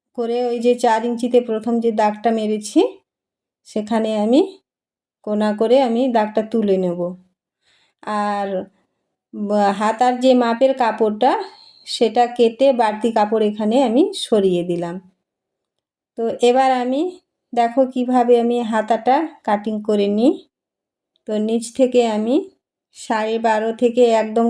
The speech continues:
কোনা করে দাগটা মেরে নিলাম। তারপর এখানে আমি আর উপরে দাগ দিলাম না, সোজা শেপ দিয়ে আমি হাতার শেপ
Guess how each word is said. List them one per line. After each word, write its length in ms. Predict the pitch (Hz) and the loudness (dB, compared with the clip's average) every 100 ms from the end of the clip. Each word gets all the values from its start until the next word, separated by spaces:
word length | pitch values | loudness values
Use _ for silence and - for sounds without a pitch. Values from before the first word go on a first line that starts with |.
| 233 | 0
কোনা 300 | 220 214 220 | -2 0 -2
করে 320 | 220 214 220 302 - _ _ _ _ _ _ _ _ 214 | 0 0 2 2 0 _ _ _ _ _ _ _ _ 0
দাগটা 260 | 208 208 214 | 0 -2 0
মেরে 280 | 208 202 202 | 0 0 -2
নিলাম। 280 | 208 233 302 302 - | 0 2 2 2 0
তারপর 500 | 214 208 208 254 320 - _ _ _ - | 0 -2 0 2 0 -2 _ _ _ -14
এখানে 360 | 220 233 220 220 | -4 -2 0 0
আমি 140 | 208 220 | 0 0
আর 140 | 220 220 214 | 0 0 0
উপরে 260 | 214 220 226 | 0 2 4
দাগ 260 | 208 196 202 - | 2 0 -2 -4
দিলাম 280 | 190 185 202 | 0 0 0
না, 140 | 254 359 _ _ _ _ _ _ _ | 0 -2 _ _ _ _ _ _ _
সোজা 460 | - 269 254 247 262 254 | -2 2 4 4 2 0
শেপ 340 | - 240 240 233 208 | 0 2 2 0 -6
দিয়ে 240 | 220 220 214 | -2 2 2
আমি 260 | 202 214 339 - _ _ _ _ _ _ _ _ _ _ _ - | 2 4 2 2 _ _ _ _ _ _ _ _ _ _ _ -14
হাতার 320 | 202 196 240 311 | -10 -2 -2 -2
শেপ 300 | - 240 | 0 0